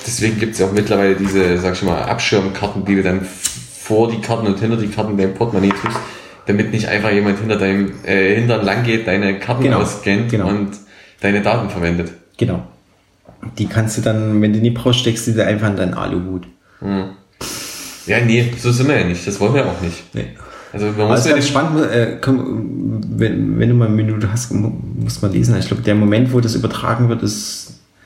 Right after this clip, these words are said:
Speaker 2: glaub ich, nicht der sicherste, hab ich mal irgendwo gelesen.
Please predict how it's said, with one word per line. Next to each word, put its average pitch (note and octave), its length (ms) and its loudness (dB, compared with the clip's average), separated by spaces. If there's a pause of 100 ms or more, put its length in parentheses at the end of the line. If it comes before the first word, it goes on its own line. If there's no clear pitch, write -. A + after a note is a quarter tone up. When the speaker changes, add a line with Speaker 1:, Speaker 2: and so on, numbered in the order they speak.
(360)
Speaker 2:
glaub G#2 220 0
ich, A2+ 160 0
nicht A2+ 500 2
der G2 120 2
sicherste, F#2 480 -2
hab E2+ 140 -4
ich - 120 -8
mal F#2 280 -4
irgendwo - 300 -4
gelesen. - 460 -4